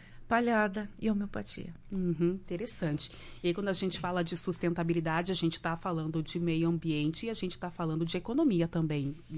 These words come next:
Speaker 2: Economia, eu digo dinheiro mesmo, né?
Speaker 1: É, e na verdade, assim, nada se faz se você não tiver algum ganho com isso.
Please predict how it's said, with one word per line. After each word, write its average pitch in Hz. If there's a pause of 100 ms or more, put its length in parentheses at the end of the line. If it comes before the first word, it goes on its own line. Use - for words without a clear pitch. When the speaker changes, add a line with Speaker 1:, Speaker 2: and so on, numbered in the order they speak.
(180)
Speaker 2:
Economia, 170
eu 185
digo 196
dinheiro 220
mesmo, 175
né? 147 (380)
Speaker 1:
É, 240
e 202
na 196
verdade, 185
assim, 214 (520)
nada 165
se -
faz 160
se -
você 269
não 302
tiver 208
algum 196
ganho 196
com 160
isso. 131